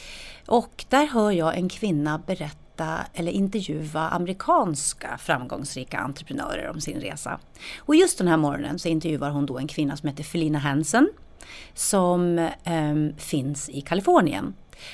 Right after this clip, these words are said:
Och Felina berättar då om de här platserna som hon bygger upp, eh, som ska stärka kvinnor och kvinnors företagande, eh, genom samarbete och utbildning. Och det låter otroligt intressant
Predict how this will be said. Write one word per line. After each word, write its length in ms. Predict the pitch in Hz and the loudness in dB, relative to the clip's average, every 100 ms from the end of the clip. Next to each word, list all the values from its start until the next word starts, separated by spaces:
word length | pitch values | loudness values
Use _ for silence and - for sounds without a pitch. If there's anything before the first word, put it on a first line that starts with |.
| - - | -18 -6
Och 120 | 208 | 0
Felina 420 | 254 294 330 311 | 4 8 10 10
berättar 420 | 240 220 220 - | 8 2 0 0
då 120 | 180 156 | 0 2
om 140 | 165 | 2
de 120 | 170 | 2
här 100 | 151 151 | 2 -2
platserna 680 | - 196 - - - 208 220 | -2 -2 -4 -8 -4 -2 0
som 180 | 202 165 | 0 0
hon 160 | 160 | 0
bygger 360 | 143 156 165 156 | 0 -2 -4 -2
upp, 220 | - 254 - - - - | 0 0 -2 -18 -18 -8
eh, 160 | 180 175 | -4 -2
som 180 | - 165 | -2 -4
ska 160 | 175 | -4
stärka 720 | - - 254 180 156 - - | -6 0 2 2 -2 -8 -8
kvinnor 600 | 208 - 185 127 123 160 - | -8 -2 -2 0 -2 -6 -8
och 100 | - | -8
kvinnors 380 | - 143 135 - | -4 -2 -2 -6
företagande, 800 | 135 131 - - - 110 110 - - - - - - | -8 -8 -10 -8 -8 -6 -8 -10 -14 -18 -16 -18 -8
eh, 200 | 170 180 | -4 -2
genom 340 | 165 156 151 | 0 2 2
samarbete 840 | 151 185 143 131 139 139 131 - 139 | 2 0 0 0 -4 -6 -10 -8 -8
och 60 | |
utbildning. 680 | 143 139 - - 185 - 175 | -6 -8 -10 -6 -6 -4 -6
Och 140 | 107 160 | -4 -2
det 80 | |
låter 380 | 196 220 214 240 | 0 0 0 0
otroligt 760 | 277 - - 392 320 143 143 143 | 0 -2 4 6 8 6 0 2
intressant 840 | 151 156 156 202 156 131 - - | 0 0 4 6 6 0 -8 -16